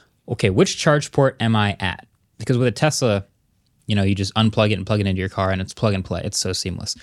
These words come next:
With this one, your car's not talking to the Tesla supercharger, so you kinda have to do a little extra work. You tell it, "I'm at stall one B." You hit the button, you hear a little click, and it's actually unlocked. When you pull it out,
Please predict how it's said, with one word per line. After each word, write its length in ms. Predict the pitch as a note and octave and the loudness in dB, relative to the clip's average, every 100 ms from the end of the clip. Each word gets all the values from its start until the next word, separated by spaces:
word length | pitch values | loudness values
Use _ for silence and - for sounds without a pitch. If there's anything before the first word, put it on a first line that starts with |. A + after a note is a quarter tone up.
| - - _ _ | -16 -20 _ _
With 100 | B2 | 2
this 160 | E3+ D#3 | 2 2
one, 300 | C#3 B2+ A2 - _ | 2 2 -2 -10 _
your 140 | A2+ | -4
car's 200 | A2+ B2 A2 | 2 2 2
not 140 | F#2 | 0
talking 320 | - G#2 A2 | -2 -2 -2
to 100 | G#2+ | -2
the 40 | G2 | -4
Tesla 260 | F#2+ - | -4 -6
supercharger, 600 | - G2+ G2+ A2+ G#2+ B2 | -6 -8 -6 -4 -2 -2
so 160 | - G#2 | -2 -2
you 160 | G2+ | 0
kinda 220 | - A2 G#2+ | 0 0 2
have 180 | G#2 | 0
to 80 | - | -2
do 180 | F#2+ G#2 | -2 0
a 0 | |
little 220 | G2 A#2+ | 2 0
extra 320 | A#2 - C#3 | -2 -2 0
work. 260 | C3+ D#3 - _ _ _ _ _ | 0 -2 -6 _ _ _ _ _
You 80 | A2+ | -4
tell 200 | A2 B2 | 2 2
it, 100 | A#2+ | 2
"I'm 220 | G#2 A2+ B2 | 2 2 2
at 140 | A2 | 0
stall 380 | - A2+ G#2 G2 | 0 2 2 2
one 300 | G#2 B2+ A#2+ | 2 2 2
B." 280 | F#2+ - - _ _ _ _ - | 0 -4 -10 _ _ _ _ -8
You 100 | G2 | -2
hit 160 | C#3+ | 0
the 80 | D#3 | 2
button, 320 | C3 C3 D3+ | 4 4 2
you 160 | - G#2+ | 0 2
hear 120 | A#2 | 2
a 40 | A#2+ | 2
little 160 | B2 | 0
click, 480 | G2+ - F#3+ - - _ - | -2 -2 -2 -2 -12 _ -4
and 100 | G2+ | -2
it's 160 | - | 0
actually 360 | A2 - A#2 A2+ | -2 0 -2 0
unlocked. 560 | A2 G2+ A#2 A2+ - - _ _ _ _ | 0 2 0 -2 -8 -16 _ _ _ _
When 160 | B2 A2 | 2 4
you 120 | G#2+ | 2
pull 300 | - E3+ D#3+ | 2 2 2
it 120 | - | 2
out, 400 | C#3+ D#3 G#2 - | 0 2 0 -2